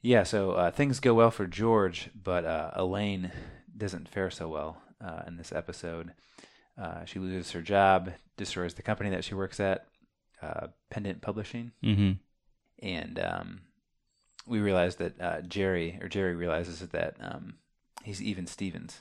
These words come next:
Speaker 1: as Kramer calls it. He, he, uh, will lose something and then immediately get that replaced. So, uh, loses a comedy gig, gets one right after that. Uh, Elaine throws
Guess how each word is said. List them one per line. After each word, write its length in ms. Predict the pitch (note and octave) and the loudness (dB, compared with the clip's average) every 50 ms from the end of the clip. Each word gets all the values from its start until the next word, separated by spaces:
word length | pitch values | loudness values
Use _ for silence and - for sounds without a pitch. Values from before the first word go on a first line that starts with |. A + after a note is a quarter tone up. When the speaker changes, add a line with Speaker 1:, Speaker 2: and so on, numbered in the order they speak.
| - - | -20 -18
Speaker 1:
as 140 | - F#2 - | -16 -16 -14
Kramer 320 | - - E2+ E2 D#2 D#2 | -12 -10 -10 -10 -10 -10
calls 300 | - - D#2 D2 D2 - | -10 -8 -8 -8 -8 -8
it. 80 | - F2 | -12 -12
He, 320 | F2+ E2+ E2 E2 E2 - _ _ _ _ _ _ _ _ _ | -12 -12 -12 -12 -16 -20 _ _ _ _ _ _ _ _ _
he, 340 | _ - F2+ F2 E2 D#2 | _ -10 -8 -8 -6 -6
uh, 160 | D2 D2+ D#2+ D#2 | -6 -8 -8 -6
will 140 | E2+ F#2 | -6 -2
lose 180 | G#2+ B2 C3 B2 | 2 2 2 4
something 320 | - C3 A#2 - A2+ G#2+ | 4 4 4 4 2 -2
and 140 | F#2+ E2+ F#2 | -2 -2 -2
then 300 | F#2 F2+ F2 F2 F2+ F2+ - | -2 -2 -4 -4 -6 -8 -10
immediately 560 | F#2+ F#2 F#2 E2+ E2+ E2+ E2 E2 F2 F2 - - - - - - - | -8 -8 -6 -4 -4 -4 -4 -4 -6 -10 -12 -16 -20 -20 -20 -14 -10
get 160 | G2+ F#2 - | -10 -6 -2
that 120 | F2 E2+ | -2 -2
replaced. 460 | - D#2+ - - - - F2+ F#2+ - - | -2 -4 -8 -8 -8 -8 -8 -8 -10 -12
So, 300 | - - E2 D#2+ E2+ - _ - - - - - - - - - - - - - - - | -12 -10 -10 -10 -12 -16 _ -20 -20 -20 -20 -20 -20 -20 -20 -20 -20 -20 -20 -18 -12 -10
uh, 380 | E2+ D2+ C#2+ D2+ D2+ - - - | -8 -8 -8 -8 -10 -10 -12 -10
loses 580 | - G#2 G#2+ G#2 G#2 G#2 G2 F#2+ F2+ - - - - | -8 -6 -6 -4 -2 -4 -4 -4 -8 -10 -12 -10 -8
a 380 | F2+ E2 - - - - - - | -6 -4 -4 -4 -6 -6 -8 -4
comedy 320 | - A2+ G#2+ G#2 G2 F#2+ | 0 0 0 2 0 -2
gig, 380 | F2+ G2 F#2+ F#2 F#2 F2+ F2+ - - _ _ | 0 2 2 2 2 0 -4 -12 -16 _ _
gets 220 | - F2+ E2+ - - | -8 -8 -6 -6 -6
one 80 | E2+ | -8
right 160 | E2+ E2 D#2+ D2+ | -6 -4 -4 -4
after 260 | D2 D2+ - - - | -4 -4 -6 -8 -8
that. 220 | D#2 D2+ E2 - _ _ _ E2 E2 F2+ | -6 -6 -6 -8 _ _ _ -20 -18 -16
Uh, 300 | - - F#2+ - - - - | -14 -14 -14 -14 -14 -12 -8
Elaine 240 | F#2+ F#2+ F2+ F2+ F2 | -6 -4 -4 -4 -4
throws 520 | - F#2 F2+ F2+ F2+ F2+ - - - - | -4 -2 -2 -2 -2 -4 -8 -12 -16 -18